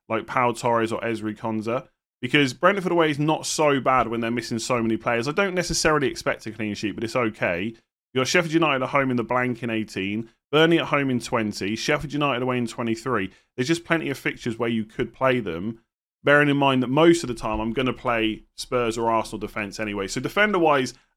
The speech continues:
absolutely fine. And I think goalkeeper's actually probably okay as well. Dubravka played last night, so the injury can't be that bad. They might still buy a keeper in January, but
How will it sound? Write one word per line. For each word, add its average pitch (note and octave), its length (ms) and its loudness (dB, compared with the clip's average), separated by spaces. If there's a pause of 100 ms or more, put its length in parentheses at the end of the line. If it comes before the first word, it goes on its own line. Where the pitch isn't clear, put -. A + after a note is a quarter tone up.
absolutely C3+ 480 -4
fine. A#2 460 0 (260)
And D#3 80 0
I F3 60 4
think A3 180 0
goalkeeper's D3+ 640 2
actually C3+ 400 -2
probably C#3 340 0
okay B2 420 0
as A2 140 -2
well. A#2 460 0 (260)
Dubravka E3+ 420 2
played C#3+ 300 0
last G#2+ 320 -4
night, G#2 300 -6
so A#2+ 200 -2
the B2+ 200 -2
injury C3 300 -2
can't B2 340 -8
be A2+ 140 -4
that B2+ 340 -2
bad. F#2+ 400 -2 (240)
They B2+ 80 -2
might D#3+ 260 2
still D#3 320 0
buy C3+ 400 4
a A#2 140 -4
keeper A#2+ 400 -6
in A2+ 100 0
January, A#2+ 520 -2
but A#2+ 320 0